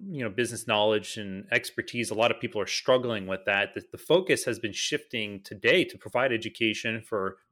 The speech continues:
veterinary students, uh, but there, but there's a huge thirst to understand more. Like, there's so many people that we talk to on a regular basis. They're just like, "I don't,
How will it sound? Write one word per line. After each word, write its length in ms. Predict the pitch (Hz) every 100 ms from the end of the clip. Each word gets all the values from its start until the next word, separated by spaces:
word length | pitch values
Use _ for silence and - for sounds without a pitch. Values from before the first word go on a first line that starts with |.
| _
veterinary 360 | 120 117 113
students, 720 | 107 - 113 107 104 104 - - - - _ _ -
uh, 160 | 98 101
but 200 | 117 113
there, 160 | 135
but 220 | 117 123
there's 200 | 147 156
a 60 | 120
huge 460 | - 165 170 - -
thirst 300 | 127 127 -
to 100 | 113
understand 640 | 113 104 - - 120 101
more. 300 | 95 110 87
Like, 220 | 90 95
there's 180 | 113 -
so 80 | 147
many 180 | 135 120
people 360 | - 123 117
that 100 | 107
we 100 | 104
talk 360 | 98 - 120 117
to 160 | - 110
on 40 |
a 60 | 104
regular 340 | 107 107 95
basis. 460 | 95 117 113 104 -
They're 120 | 101
just 220 | 117 -
like, 220 | 104 95 _ - _ _ _ _ -
"I 120 | 139
don't, 240 | 202 131